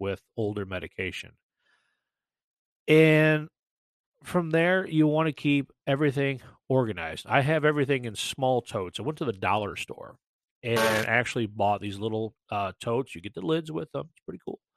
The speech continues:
And they, uh, they organize my gear very nicely. So once I'm done, everything's clean, I put everything back, everything's labeled up. Maybe one day I'll do a video for you guys and kinda show you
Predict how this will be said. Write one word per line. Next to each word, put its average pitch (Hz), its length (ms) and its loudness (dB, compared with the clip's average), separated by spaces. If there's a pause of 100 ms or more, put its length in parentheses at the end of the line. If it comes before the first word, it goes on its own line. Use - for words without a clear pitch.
(640)
And 185 600 4
they, 175 400 4
uh, 151 420 2 (880)
they 156 100 -2
organize 170 500 2
my 143 200 0
gear 139 320 0
very 135 480 0
nicely. 95 540 -8 (380)
So 143 500 4 (600)
once 156 260 2
I'm 170 180 -2
done, 156 300 2
everything's 147 380 -2
clean, 156 520 -6 (180)
I 113 100 -6
put 156 200 0
everything 151 340 -2
back, 131 280 -2
everything's 139 360 -6
labeled 127 540 0
up. 127 200 0
Maybe 180 220 -4
one 175 160 -2
day 143 100 2
I'll 131 100 4
do 123 180 2
a 107 60 0
video 107 400 -2
for - 160 -12
you 90 100 -12
guys 98 300 -10
and 107 100 -20
kinda 107 220 -8
show 104 200 -2
you 98 220 -4